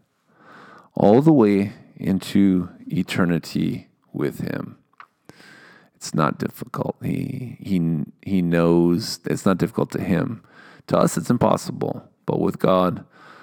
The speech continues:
all things are possible. So we read about this time when Jesus is going to return, and if it seems that we are heading into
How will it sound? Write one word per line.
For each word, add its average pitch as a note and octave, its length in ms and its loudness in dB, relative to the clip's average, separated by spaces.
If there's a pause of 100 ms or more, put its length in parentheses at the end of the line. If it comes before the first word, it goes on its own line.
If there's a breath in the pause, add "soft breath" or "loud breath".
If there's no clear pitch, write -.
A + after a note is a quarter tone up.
(320 loud breath)
all G2+ 180 2
things - 720 -4 (400)
are F2 120 -2
possible. - 680 -4 (1500 loud breath)
So A#2+ 100 0
we B2 80 6
read C#3+ 340 6
about C3 240 4
this F2 220 -2
time E2 500 -4 (1120)
when F#2 140 -2
Jesus F2 540 -2
is E2 100 -6
going E2 280 0
to E2 120 -8
return, D#2 420 -2
and E2 200 -4
if - 260 -8 (1600)
it - 80 -20
seems F2+ 480 -2
that F#2+ 80 -2
we F2 160 -2
are D2+ 80 0
heading D#2 320 -2
into F2+ 920 -2